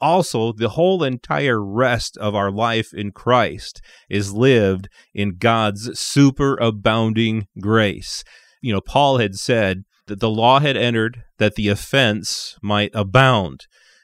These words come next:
That's one thing that they don't really pick up on either. The law came that, so that sin might increase, not decrease. But then Paul said, "Where sin abounded, grace abounded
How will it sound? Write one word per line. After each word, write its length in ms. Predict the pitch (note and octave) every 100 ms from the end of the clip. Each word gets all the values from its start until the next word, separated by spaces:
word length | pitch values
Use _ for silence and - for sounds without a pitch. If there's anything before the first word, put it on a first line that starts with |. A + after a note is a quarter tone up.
| _
That's 180 | A2 A2+
one 220 | A#2+ C3+
thing 280 | C3+ A2+ A2
that 120 | G2+
they 140 | G2+ G#2
don't 160 | G2+
really 240 | G#2 G2+ F#2+
pick 260 | - G#2
up 220 | G2 F2+ F2+
on 240 | F#2 A2+
either. 360 | B2+ G#2 D#2+ E2 _
The 100 | G2+
law 240 | G#2+ G3
came 260 | A3 - B2+
that, 200 | C3 -
so 160 | - C#3
that 140 | B2
sin 200 | - F#3
might 220 | D#3+ C#3
increase, 760 | F3+ F#3+ - D3 - - - - _ -
not 180 | E3
decrease. 560 | D3 F3 - A2 A#2 - - - -
But 80 | C3+
then 160 | D3 C#3+
Paul 220 | F#3 A#2+
said, 300 | - A2+ G#2+
"Where 240 | B2+ B2+
sin 440 | B2 - F3 C4+ D#4
abounded, 920 | - D3+ B2+ D#3 D3+ B2 G2+ B1+ E2+ G2 _ _ _ - G2+
grace 800 | A2 F#3 C4 C#3 F#2+ G#2 - -
abounded 920 | G2+ G2+ - G2+ F3+ F3+ C3 G2 G2